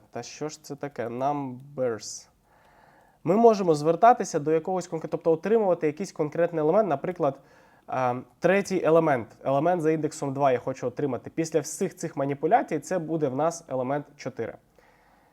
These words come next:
І бац, у кінці, бачите, я просто запринтив чотири. Не список з чотирма, а просто елемент. Тобто ми конкретно взяли елемент. Таким чином ми можемо за індексом там брати будь-які елементи, які ми хочемо.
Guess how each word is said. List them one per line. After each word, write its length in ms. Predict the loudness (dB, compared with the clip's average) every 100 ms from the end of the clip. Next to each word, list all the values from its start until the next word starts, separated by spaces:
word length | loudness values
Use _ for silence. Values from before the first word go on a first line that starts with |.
| _ _ _ _ _ _ -10
І 340 | -6 -4 -4
бац, 460 | 0 2 2 0 -18 _
у 80 | -8
кінці, 340 | -6 -6 -2
бачите, 360 | 2 0 0 -4
я 120 | -2
просто 420 | 0 0 0 -2
запринтив 520 | -4 -4 -2 -2 -4
чотири. 460 | -4 -6 -4 -6 -6 -10 -2
Не 160 | 0
список 540 | 0 -2 -4 -2 -6 -10
з 40 |
чотирма, 500 | -10 -4 -2 0 -2
а 60 | -4
просто 440 | -2 -4 -2 -4
елемент. 380 | 0 2 2 0
Тобто 200 | -4 -4
ми 120 | -2
конкретно 440 | -2 0 0 0 -2
взяли 360 | 0 2 4
елемент. 340 | 2 0 -2 -8 -12 -20 -20 -10
Таким 280 | -4 -2 -2
чином 260 | 0 2 2
ми 100 | 2
можемо 320 | 2 2 2
за 120 | 2
індексом 400 | -2 -2 -4 -6
там 180 | -4 -8 -12 -20 -16
брати 340 | 0 4 4 2
будь-які 540 | -2 -2 -4 -4 -4
елементи, 440 | 0 0 2 0 -2
які 160 | -2
ми 100 | -4
хочемо. 440 | -2 -2 -2 -8